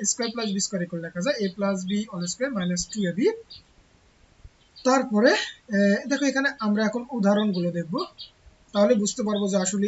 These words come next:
এই সূত্রগুলো কিভাবে ব্যবহার হচ্ছে। তাহলে এখানে বলতেছে যে এম প্লাস এ এর কি করো, বর্গ নির্ণয় করো। তাহলে দেখো তো এখানে আমি এই যে এম প্লাস এন এর বর্গ হবে কি, স্কয়ার। আমাদের সূত্র কি ছিল বলো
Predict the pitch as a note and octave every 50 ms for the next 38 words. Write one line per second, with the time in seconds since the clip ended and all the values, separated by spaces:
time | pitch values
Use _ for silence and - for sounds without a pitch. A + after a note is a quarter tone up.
0 | G3+ F#3+ G3 - G3+ F3 G3 G3 F3+ G#3+ B3+ B3+ B3+ A#3+ G3+ F#3+ F#3 F#3 C4+ F4
1 | - _ _ _ - G3 G3 F#3+ G3 F#3+ F#3+ F#3+ F3 - - F#3 D#3 D3+ _ _
2 | _ _ _ _ _ _ _ _ _ _ _ _ _ _ _ _ _ _ _ _
3 | - - - - - - - - _ - A#3 A#3+ C4 C4+ C#4 D4 D4 B3 C#4+ C4
4 | C4 C#4+ C4+ C#4+ C4 D4+ - - - C4 B3+ C4+ C#4+ C#4+ C#4+ C#4 - _ - -
5 | G3+ F3+ F#3 A#3 B3 - - - F3+ F3+ A3+ - - F#3+ F#3 G3+ G3+ - A3 A3+
6 | B3 B3 C4 G3+ F3 F3 F#3 G3+ A3+ B3 B3+ C#4 B3+ G#3+ F#3 F3 E3+ E3+ E3+ E3+
7 | E3+ - C4+ C4 G#3+ - - - - - - - - - _ _ _ - A3 G#3+
8 | C4 C4+ A3 A#3+ D4+ C#4+ G3+ G3 F#3+ - A3+ B3 B3 G#3+ F#3 F3+ F#3+ F3+ F3+ F#3+
9 | G3 G3+ A3 A#3 A#3 - - - - - F#3+ G3 G3 G#3+ - A3+ G#3+ A3 G#3 G3+
10 | - - G#3+ A3 - A3+ A3 G#3 - A3+ A3 G#3+ G#3 F#3 F#3 G3+ G3+ G3+ G3 G3+
11 | G3 G3 G#3 G3 - A#3 B3 C#4 - - - - F#3+ G3+ G#3+ - - - G#3 A3
12 | - B3+ B3+ - C#4 B3 C4 C#4+ C4+ - C4+ - - G#3+ F3+ D#3+ E3 E3 F3